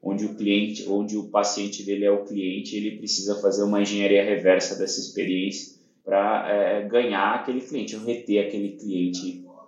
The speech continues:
principalmente, né? Porque hoje retenção, com as barreiras de entrada e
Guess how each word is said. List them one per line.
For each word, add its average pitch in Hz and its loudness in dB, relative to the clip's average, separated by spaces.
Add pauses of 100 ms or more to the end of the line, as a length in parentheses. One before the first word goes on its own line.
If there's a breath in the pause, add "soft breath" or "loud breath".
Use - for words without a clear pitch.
principalmente, 90 2
né? 95 -4
Porque 92 -10
hoje 92 0
retenção, 98 2 (400 loud breath)
com 98 0
as 98 4
barreiras 101 2
de 95 -10
entrada 98 4
e 90 -4